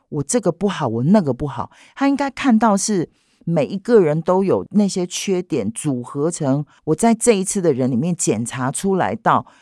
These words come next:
我的个性会导致一些我在恋爱里面会犯下的一些错误。但是这个错误真的，它的修正方法不是自我否定哦，大家，它真的不是自我否定。就跟啊，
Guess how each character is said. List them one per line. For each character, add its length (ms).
我 200
的 180
个 300
性 260
会 180
导 220
致 240
一 120
些 380
我 180
在 180
恋 200
爱 140
里 60
面 160
会 140
犯 280
下 200
的 100
一 100
些 380
错 260
误。 280
但 240
是 500
这 140
个 80
错 220
误 180
真 340
的， 360
它 180
的 80
修 280
正 200
方 160
法 140
不 240
是 160
自 200
我 160
否 240
定 260
哦， 280
大 180
家， 440
它 140
真 200
的 60
不 100
是 120
自 140
我 80
否 200
定。 160
就 120
跟 220
啊， 180